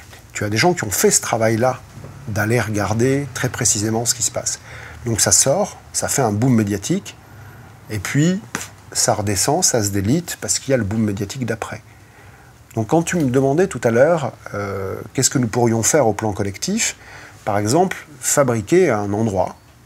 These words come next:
qui peut être virtuel, hein, qui peut être numérique, euh,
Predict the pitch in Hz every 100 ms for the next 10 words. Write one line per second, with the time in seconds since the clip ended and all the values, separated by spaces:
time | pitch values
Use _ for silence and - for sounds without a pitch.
0 | - - - - - 110 104 104 - 190
1 | 214 110 120 104 95 95 - 92 98 135
2 | 175 175 - - - - - - - -
3 | 101 101 98 98